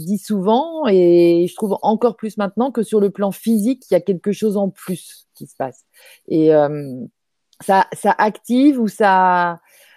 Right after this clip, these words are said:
ça réveille des choses. Euh, bon, je,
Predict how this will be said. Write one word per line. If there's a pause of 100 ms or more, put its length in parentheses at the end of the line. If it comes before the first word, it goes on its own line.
(140)
ça
réveille
des
choses.
Euh, (680)
bon, (340)
je,